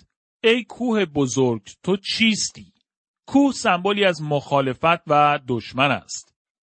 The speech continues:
این رویا مردم را تشویق می‌کند تا ایمان آورند که زروبابل قادر خواهد بود کوه مخالفت دشمنان را از میان بردارد. خداوند عیسی مسیح نیز از کوه به همین مفهوم استفاده نمود.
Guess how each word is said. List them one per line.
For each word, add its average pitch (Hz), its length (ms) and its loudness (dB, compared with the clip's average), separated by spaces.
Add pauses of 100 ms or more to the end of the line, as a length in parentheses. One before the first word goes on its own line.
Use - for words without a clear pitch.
(120)
این 262 220 0
رویا 185 420 2
مردم 180 500 0
را 208 120 0
تشویق 185 600 -4
می‌کند 185 520 -2
تا 156 140 -2
ایمان 156 420 -2
آورند 170 480 2
که 165 120 -4
زروبابل 175 1000 0
قادر 151 420 0
خواهد 165 420 -2
بود 160 560 2
کوه 202 340 -4
مخالفت 147 840 0
دشمنان 151 640 -2
را 175 140 4
از 135 180 -2
میان 139 320 -2
بردارد. 123 800 0 (500)
خداوند 240 420 2
عیسی 226 380 -2
مسیح 185 560 -4
نیز 185 540 -4
از 131 400 0 (100)
کوه 196 380 -4
به 131 120 -2
همین 151 380 -4
مفهوم 113 440 -6
استفاده 113 560 -6
نمود. 98 380 -12